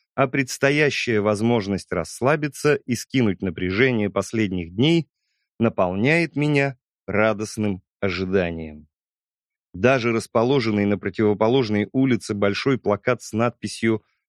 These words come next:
«К П С С, ум, честь и совесть нашей эпохи» не вызывает пренебрежительной усмешки.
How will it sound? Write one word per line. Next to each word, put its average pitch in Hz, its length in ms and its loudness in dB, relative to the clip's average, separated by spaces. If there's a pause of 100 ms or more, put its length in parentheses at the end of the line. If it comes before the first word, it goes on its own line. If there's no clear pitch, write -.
(160)
«К 127 120 2
П 127 300 4
С - 140 -6
С, 120 300 0 (180)
ум, 120 360 2 (120)
честь - 420 0
и 117 60 2
совесть 113 480 0
нашей 101 380 -4
эпохи» 135 520 -2 (640)
не 151 140 4
вызывает 139 640 4
пренебрежительной 98 920 0
усмешки. 92 640 -2